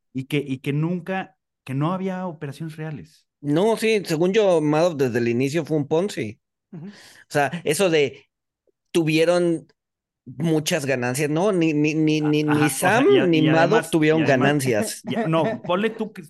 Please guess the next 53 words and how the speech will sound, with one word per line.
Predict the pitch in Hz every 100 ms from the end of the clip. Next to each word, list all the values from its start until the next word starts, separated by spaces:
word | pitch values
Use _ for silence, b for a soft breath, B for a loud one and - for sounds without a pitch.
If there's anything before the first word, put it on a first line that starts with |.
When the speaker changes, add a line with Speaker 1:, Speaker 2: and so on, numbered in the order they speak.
| _
Speaker 1:
ponle | 170 185
tú | 196 196
que | -
Sam | 156 170 170
sí, | - - 180 233 - _
porque, | 127 117 120 107 -
porque, | 117 - 110 110
pues, | 110 -
tenía | 113 117 123
su, | 120 147 123 _
su | - 107 98
compañía | 104 101 107 113 123 135 135 _ _ _ _
que |
había | 104 107 113
levantado | 127 123 107 123 123
capital | 104 113 - 143
y | 120
la | 101
valuaron | 98 101 107 120 117
en | 98
catorce, | 95 _ 110 113
dieciséis | 117 95 - 110 110
billions, | 127 120 107 98
pero, | 117 107
pues, | - 143
es |
Speaker 2:
Sí, | - 151
Speaker 1:
paper |
Speaker 2:
pero | 147 220
eso | -
no |
son | -
Speaker 1:
money, | 202
güey. | 170 139
Speaker 2:
ganancias. | 139 196 160 127 113 -
Speaker 3:
Sí, | -
Speaker 1:
No, | 220
Speaker 3:
no |
Speaker 1:
por | 220
Speaker 3:
son | 165 147
Speaker 1:
eso | 147 196
es | 143
Speaker 3:
ganancias. | 127 -
Speaker 1:
paper | 196 165
Speaker 2:
Es |
Speaker 1:
money, | 214 262 185
güey, | 110 101
o | 98
sea, | 143
no | 151
son | 190 170
Speaker 2:
¿Eh? |
Speaker 1:
ganancias. | 156 208 220 107 - _